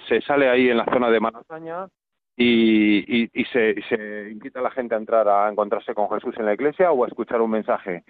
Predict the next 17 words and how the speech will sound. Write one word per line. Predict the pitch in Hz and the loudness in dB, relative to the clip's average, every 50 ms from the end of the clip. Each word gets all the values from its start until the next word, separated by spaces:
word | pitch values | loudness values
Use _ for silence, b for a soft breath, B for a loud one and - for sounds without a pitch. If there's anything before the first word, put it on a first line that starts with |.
| B B B B B B B _ _ _ - | B B B B B B B _ _ _ -2
Eh, | 120 120 113 113 113 113 | 0 2 4 4 4 4
luego, | 131 151 143 123 120 | 4 2 2 0 -2
el, | 120 117 - _ - - - | -6 -8 -10 _ -10 -6 0
el | 120 120 117 117 117 113 113 110 110 - - | 2 2 2 2 -2 -4 -6 -6 -6 -4 -2
sábado | 156 160 170 175 156 | 0 2 2 2 2
por | - 156 156 | 0 0 0
la | 151 | 0
mañana, | 151 156 165 175 180 185 190 180 - 123 | 0 0 0 2 2 2 2 0 2 0
en | 123 120 | 2 2
Aluche, | 117 117 127 135 - - 113 107 | 2 4 2 2 2 0 -2 -2
en | 107 | -2
la | 107 104 | -2 -2
parroquia | - 117 120 135 139 - 143 139 139 - - | -2 -2 -2 -2 -2 2 2 2 2 2 -2
de | 123 120 117 113 113 110 | -4 -4 -2 -2 -2 -2
Jesús | - 127 123 120 117 - 139 | -2 -2 -2 -2 -2 0 0
y | 123 | 0
María, | 120 117 107 110 107 104 95 87 | 0 0 0 0 0 0 0 0